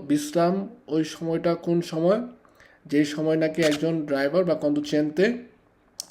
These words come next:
লিবেরামেন্তে, ফ্রিলিভাবে তার যেই সময়টা আছে সেটা হচ্ছে সে disporre, অর্থাৎ সে অ্যাভেলেবল থাকে বা সে যা ইচ্ছা তা করতে পারে,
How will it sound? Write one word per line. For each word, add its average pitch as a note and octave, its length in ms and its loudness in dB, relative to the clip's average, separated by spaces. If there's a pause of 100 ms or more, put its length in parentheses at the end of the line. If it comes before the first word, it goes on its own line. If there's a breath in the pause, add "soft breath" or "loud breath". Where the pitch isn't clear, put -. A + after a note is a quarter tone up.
(120)
লিবেরামেন্তে, D#3+ 800 4
ফ্রিলিভাবে F#3 920 4 (600 soft breath)
তার D3 240 2
যেই E3 200 4
সময়টা F3 560 6
আছে D#3 340 0
সেটা D3+ 320 0
হচ্ছে D3+ 240 0
সে D#3 240 -4
disporre, D#3+ 520 0
অর্থাৎ C3 320 -6
সে - 200 -4
অ্যাভেলেবল D3 520 2
থাকে D3+ 400 -2 (300 loud breath)
বা C3+ 140 -2
সে D3+ 380 -2 (220 loud breath)
যা C3 180 -2
ইচ্ছা C#3 200 0
তা D3 200 2
করতে D3+ 300 -2
পারে, C#3+ 180 0